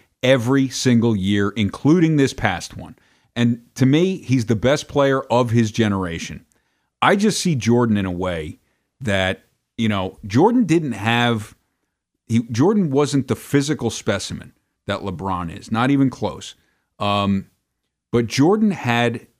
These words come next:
a, and not that LeBron doesn't have it, I just don't think it's to the same level. And the Jordan Rules documentary, or the, uh,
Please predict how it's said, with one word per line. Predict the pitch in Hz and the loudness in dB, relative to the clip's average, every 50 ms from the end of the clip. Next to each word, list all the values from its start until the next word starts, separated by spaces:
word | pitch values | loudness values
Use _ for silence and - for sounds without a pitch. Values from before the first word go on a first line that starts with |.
| _ _ _ _ _ - | _ _ _ _ _ -6
a, | 113 113 117 - | -4 -4 -2 -2
and | 120 117 127 | 0 0 2
not | 147 190 208 - | 2 0 0 -2
that | 247 220 - | -4 -4 -4
LeBron | 196 170 - 160 156 156 156 139 | -6 -6 -4 -4 -4 -2 -4 -2
doesn't | 117 123 120 123 123 135 | 0 0 0 0 0 0
have | 123 120 127 123 123 | 0 0 0 -2 -2
it, | 131 - - | -4 -4 -4
I | 104 101 | -6 -4
just | - 156 165 - | -4 -6 -6 -4
don't | - 208 185 - | -4 -4 -4 -4
think | - 165 151 - | -4 -6 -6 -6
it's | 127 - | -8 -8
to | - 131 | -6 -6
the | 123 | -6
same | - - 131 120 117 | -4 -2 0 0 2
level. | 120 143 156 127 92 - - | 2 0 0 -2 -4 -6 -2
And | 110 113 117 | 0 2 2
the | 107 | 2
Jordan | 101 110 135 175 220 208 160 117 107 | 2 0 0 2 2 2 0 0 2
Rules | 120 131 139 127 110 98 - | 2 2 0 0 -2 -4 -6
documentary, | - - 104 101 - - 98 98 101 110 120 127 139 147 143 - _ _ _ _ _ | -6 -6 -6 -4 -4 -2 -2 0 0 2 2 2 0 0 -2 -6 _ _ _ _ _
or | - 117 | -2 0
the, | 117 117 113 110 107 101 | 2 2 2 2 2 2
uh, | 101 95 90 | 0 -2 -2